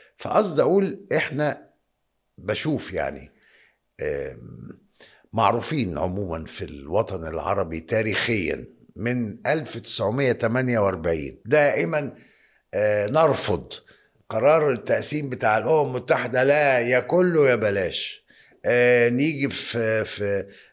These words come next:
في تلاتة وسبعين، آه، الم-، المصريين ومعاهم بعض الدول العربية اللي كانت معاهم،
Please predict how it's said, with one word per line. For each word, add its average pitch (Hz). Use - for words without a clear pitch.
في -
تلاتة 123
وسبعين، 127
آه، 113
الم-، 107
المصريين 113
ومعاهم 107
بعض 95
الدول 107
العربية 95
اللي 98
كانت 95
معاهم، 95